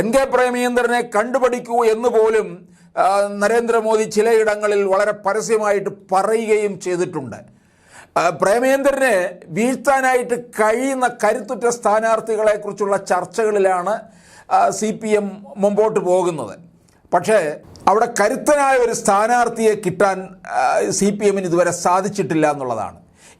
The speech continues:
ഇതിൽ പ്രധാനമായും പരിഗണനയിൽ നിൽക്കുന്നത്,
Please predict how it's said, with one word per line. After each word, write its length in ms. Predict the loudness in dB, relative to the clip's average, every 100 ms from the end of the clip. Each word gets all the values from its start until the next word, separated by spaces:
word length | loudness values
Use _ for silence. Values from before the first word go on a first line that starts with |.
| 2
ഇതിൽ 140 | 4 2 0 -4 -8 -2
പ്രധാനമായും 720 | 0 2 0 0 2 0 0 0
പരിഗണനയിൽ 680 | 0 2 2 0 2 2 2 0
നിൽക്കുന്നത്, 540 | -2 -2 0 0 0